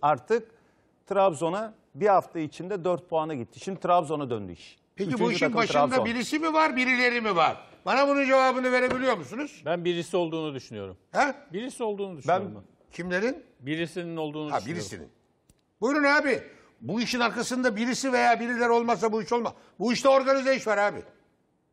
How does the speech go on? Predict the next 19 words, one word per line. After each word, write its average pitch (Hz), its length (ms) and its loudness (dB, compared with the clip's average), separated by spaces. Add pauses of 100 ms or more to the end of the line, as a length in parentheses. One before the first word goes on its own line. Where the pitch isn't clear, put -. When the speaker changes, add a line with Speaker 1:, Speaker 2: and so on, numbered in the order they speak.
(180)
Speaker 1:
Bir 147 100 -6
kişi - 200 -10
yok 208 100 4
Speaker 2:
Organize 311 200 2
Speaker 1:
ya. 330 120 4
Speaker 2:
iş - 100 -6
var 294 160 2
Speaker 1:
Hocam 226 200 4
Speaker 2:
ya. 165 60 -10 (120)
Ne 269 140 4
söylüyorum? 247 440 2 (300)
Bu 190 100 -4
işler 220 300 -2
tesadüf 220 520 0
değil 247 280 2
abi. 240 180 -4 (640)
Speaker 3:
Değil, 117 280 -16
değil. 98 140 -20 (420)
Speaker 2:
Tesadüf 165 200 0